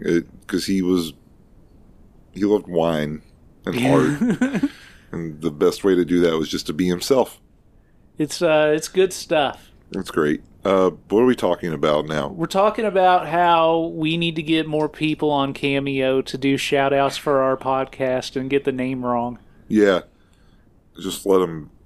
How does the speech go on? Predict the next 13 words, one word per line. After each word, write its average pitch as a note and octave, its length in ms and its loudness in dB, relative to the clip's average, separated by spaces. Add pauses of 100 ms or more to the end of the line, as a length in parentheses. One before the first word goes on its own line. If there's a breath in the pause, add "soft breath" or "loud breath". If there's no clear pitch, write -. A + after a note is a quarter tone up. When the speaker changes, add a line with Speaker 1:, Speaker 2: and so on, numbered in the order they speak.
(320)
Speaker 1:
just - 160 -14
fuck - 240 -2
it D#2+ 80 0
up D2+ 160 -2
every D2+ 220 -2
time D#2 420 -4 (420)
and D#2+ 100 -14
just D#2 300 -12
put - 200 -2
it D#2+ 140 0
in D#2+ 140 -2
an D2+ 140 -6
ad. D2 400 -2